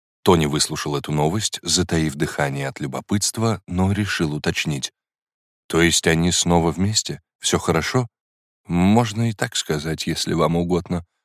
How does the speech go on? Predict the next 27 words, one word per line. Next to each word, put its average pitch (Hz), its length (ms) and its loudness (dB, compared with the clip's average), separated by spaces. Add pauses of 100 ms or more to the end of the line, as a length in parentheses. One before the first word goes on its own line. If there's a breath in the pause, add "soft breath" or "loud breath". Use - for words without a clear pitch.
Я 113 160 4
про 113 140 4
все 117 220 2
это 110 180 2
знаю 113 360 4
лишь 117 400 2
со 110 140 0
слов 90 520 0
Пола». 80 460 2 (840)
Пол, 87 280 4
который 92 320 0
уже 87 180 0
собрался 82 560 0
было 85 180 -2
уходить, 92 540 -4
резко 92 440 0
обернулся. 82 720 0 (540)
«Я 92 220 4
и 92 100 2
сам 98 320 0
знаю 76 360 0
только - 300 -8
то, 95 160 -6
что - 180 -4
сказала 78 500 -2
мне 76 200 -2
Джин». 69 420 -8